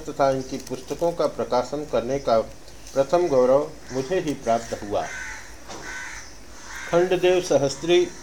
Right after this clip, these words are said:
सत्रहवीं सदी में दक्षिण देश के एक बहुत बड़े मीमांसक थे।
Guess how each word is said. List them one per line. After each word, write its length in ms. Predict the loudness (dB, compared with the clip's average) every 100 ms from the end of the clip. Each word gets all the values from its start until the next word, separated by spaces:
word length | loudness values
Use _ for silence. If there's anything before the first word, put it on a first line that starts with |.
| -16 -16 -16 -16 -16 -16 -16 -2
सत्रहवीं 480 | -2 2 2 4 2
सदी 320 | 4 4 4
में 240 | 4 2 4
दक्षिण 420 | 2 2 -2 2
देश 240 | 4 2
के 140 | 0 -2 0 0
एक 140 | 0
बहुत 220 | -2 -4 0
बड़े 200 | 2 2
मीमांसक 560 | 0 -4 -6 -4 -6 -4
थे। 140 | -4